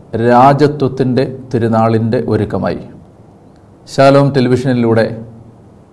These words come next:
നടത്തപ്പെടുന്ന ഈ ആത്മീയ ശുശ്രൂഷയിലേക്ക് രാജാവും നാഥനും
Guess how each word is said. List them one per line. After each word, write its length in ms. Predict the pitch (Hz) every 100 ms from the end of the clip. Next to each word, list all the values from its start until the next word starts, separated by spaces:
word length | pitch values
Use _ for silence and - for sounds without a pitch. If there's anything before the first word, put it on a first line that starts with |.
| - 117
നടത്തപ്പെടുന്ന 600 | 113 117 123 127 123 131 151 - - - - - - - 120
ഈ 40 | 117
ആത്മീയ 360 | 120 120 131 131 -
ശുശ്രൂഷയിലേക്ക് 760 | 135 135 127 - 110 98 95 92 - - - - - - - _ _ - _ - - 113
രാജാവും 580 | 123 131 147 151 151 147 - - - 117
നാഥനും 540 | 123 127 131 143 143